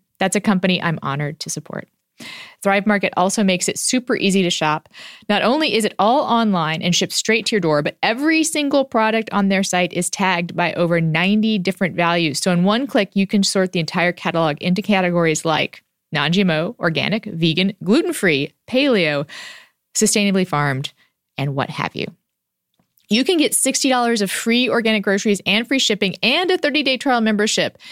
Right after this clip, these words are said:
if you go to thrivemarket dot com slash friends. That is sixty dollars of organic groceries for free, plus free shipping and a thirty-day trial membership if you go to thrivemarket dot com slash friends. Keep in mind that Thrive Market's prices are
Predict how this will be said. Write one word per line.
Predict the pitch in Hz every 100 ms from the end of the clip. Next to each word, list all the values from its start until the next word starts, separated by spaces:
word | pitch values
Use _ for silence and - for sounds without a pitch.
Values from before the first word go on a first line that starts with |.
| - _
if | 190
you | 190
go | 180
to | 175
thrivemarket | - 190 208 214 160 156 -
dot | 175 -
com | - 165
slash | 160 143 156 -
friends. | 160 - -
That | 151
is | 120 160 143 _
sixty | - - - 226 -
dollars | 277 233 226 214 220
of | 202 185
organic | 180 180 180
groceries | 170 170 165 160
for | -
free, | 156 - 139 139 160
plus | - 233 254
free | - 233
shipping | 214 185 180 180 170 170 - _ _
and | 190 254 285
a | 226
thirty-day | 220 190 196 180 170
trial | - 175 170
membership | 151 151 160 147 - _ _ -
if | 151
you |
go | 156
to | 151
thrivemarket | - 165 196 208 156 151 - - -
dot | 156
com | - 156 151
slash | 151 147 151 -
friends. | 151 - 190 - - - - _ _
Keep | - 277
in | 285
mind | 214 196
that | 185
Thrive | 196 190
Market's | 202 202 190
prices | - 175 175 170
are | 165